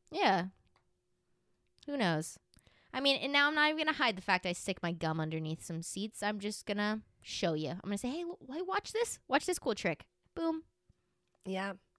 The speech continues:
Speaker 2: I
Speaker 1: G-,
Speaker 2: like that.
Speaker 1: get served.
Speaker 2: Oh, nice. Well,
Speaker 1: <laughs>
Speaker 2: anyway, let us know some gross things that you like to do
Speaker 1: Please?
Speaker 2: in public.
Speaker 1: Yeah, because I honestly, like,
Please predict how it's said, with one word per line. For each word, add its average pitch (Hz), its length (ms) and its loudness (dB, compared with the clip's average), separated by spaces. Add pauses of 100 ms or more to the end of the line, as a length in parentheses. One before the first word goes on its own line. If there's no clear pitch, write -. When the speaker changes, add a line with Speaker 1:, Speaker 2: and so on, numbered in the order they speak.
(1080)
Speaker 2:
I 202 60 -2
Speaker 1:
G-, 254 40 2
Speaker 2:
like 320 140 0
that. 180 180 -6 (100)
Speaker 1:
get 185 220 0
served. 151 540 -4 (460)
Speaker 2:
Oh, 440 180 -6 (200)
nice. - 380 -8 (360)
Well, 480 260 8
Speaker 1:
<laughs> - 40 6
Speaker 2:
anyway, 214 600 6 (220)
let 311 180 4
us 571 140 -2
know 359 160 4
some 277 220 -4
gross 233 240 0
things 240 180 -6
that 208 120 -4
you 240 280 -2
like 202 180 0
to 214 80 0
do 196 200 0
Speaker 1:
Please? 392 160 6
Speaker 2:
in 427 140 8
public. 427 320 2
Speaker 1:
Yeah, 359 240 10
because 311 460 6
I 302 200 8
honestly, 403 380 4 (100)
like, 339 300 4